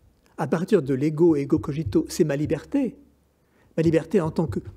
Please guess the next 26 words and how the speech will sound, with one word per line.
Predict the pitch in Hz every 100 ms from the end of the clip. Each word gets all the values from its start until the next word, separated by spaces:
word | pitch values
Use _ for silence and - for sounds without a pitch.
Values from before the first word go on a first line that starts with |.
| - - - - - - - _ -
maîtrise | 180 180 180 185
de | 160
moi-même, | 165 190 269 190 139 - _ _ _ _ - - _
euh, | - - - - - - _ _ _ _ -
qualité | 135 - 160
aussi | -
de | 123
la |
sagesse, | - 220 330 247 - -
et | 143
donc, | 147 147 135
euh, | 123 - _ _ _ -
capacité | - 147 151
d'autonomie, | 151 165 165 165 196 214
de | 156
me | 156
donner | 151 156
à | 147
moi-même | 156 156 156 185 - _ -
ma | 147 151
loi, | 175 226 185 -
et | 151
cetera, | - - 147 202 311 - _ _ _ _ - - - - - - - _ _ _ - - _ _ _ _ -
eh | 143
bien, | 139 160 147
euh, | 135 135